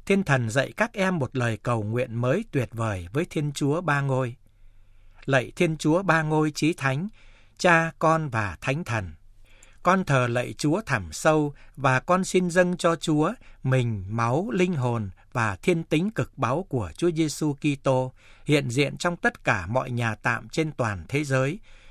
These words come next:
để đền bù các lăng nhục, xúc phạm và thờ ơ Chúa phải chịu, và nhờ các công nghiệp vô cùng của trái tim rất thánh Chúa Giêsu và lời bầu cử của trái tim vô nhiễm nguyên tội mẹ Maria,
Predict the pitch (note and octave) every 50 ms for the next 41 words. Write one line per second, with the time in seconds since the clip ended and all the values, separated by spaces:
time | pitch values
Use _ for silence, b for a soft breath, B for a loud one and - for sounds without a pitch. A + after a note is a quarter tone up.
0 | b b C3+ B2+ B2+ B2+ C3 C3 B2+ C3 B2 B2 B2 A#2 A2+ - - G3 - -
1 | F#3 F3 F3+ F3+ F3 D3+ B2+ A2+ G2+ b b b b b - - - A3 A3+ -
2 | - - C3+ A#2+ G#2+ G2+ b b b b b b C3+ B2 - - A#2 B2+ A2+ G#2
3 | - - D#3 D#3 D#3 D3+ D3+ D3+ C#3+ - - D#3 D#3+ G3 A3 - - A#2+ G2+ F#2
4 | - - - C#3 B2 A#2 - B B B B B B B C3+ C3 C3 B2+ B2+ C3
5 | A#2+ - - G#3+ A3 - - G3 G3 F3+ D#3 C3+ A#2+ - - - - F3+ F3+ F3
6 | - - B2 A2 G2+ G2+ - C3 A2+ G2 E2+ - - C3+ D#3+ F#3+ - - D#3+ D#3
7 | D3+ C#3+ F#3 G3+ - _ - C#3 C#3 E3 F#3+ F#3 - F3+ F3 D#3 D3 C#3+ C3+ -
8 | - D3+ C#3+ C#3 C3+ C3 B B B B B B - C#3 C#3 C3+ C3+ C3 C3 B2+
9 | C3 C3 B2 A#2 - - C3+ A#2+ G#2 F#2+ - - B2 A2 F#2+ D#2+ - - C#3+ F3
10 | G3 - - F3 F3 E3+ D#3 E3+ E3+ E3 E3 D#3 D#3 F3+ G#3 G3 F3 F3 E3+ E3
11 | - - B2+ A2+ G#2+ A2 A#2 A#2+ A#2+ A#2 A2 - C3 C#3+ D#3 D#3 D3 D#3 D#3 D3+
12 | D3 C#3+ C#3+ C#3+ C3+